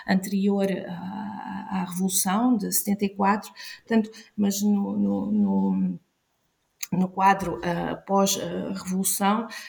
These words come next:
portanto, ah, que outras realizadoras poderiam, de facto, juntar-se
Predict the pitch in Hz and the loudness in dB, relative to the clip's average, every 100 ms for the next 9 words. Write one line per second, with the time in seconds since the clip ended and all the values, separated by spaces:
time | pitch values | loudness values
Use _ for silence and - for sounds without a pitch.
0 | - - 214 208 - - - - - _ | -18 4 6 6 0 -18 -20 -20 -20 _
1 | _ - - - - - 254 - - 254 | _ -8 -6 -4 -6 -8 -10 -12 0 4
2 | 269 233 214 202 202 208 196 196 196 202 | 4 2 -2 0 2 2 2 2 0 0
3 | 208 208 - 185 202 220 214 208 202 202 | 0 -2 -2 -2 0 0 0 0 -2 -2
4 | 190 196 214 202 - - 180 | -2 0 0 0 2 0 -2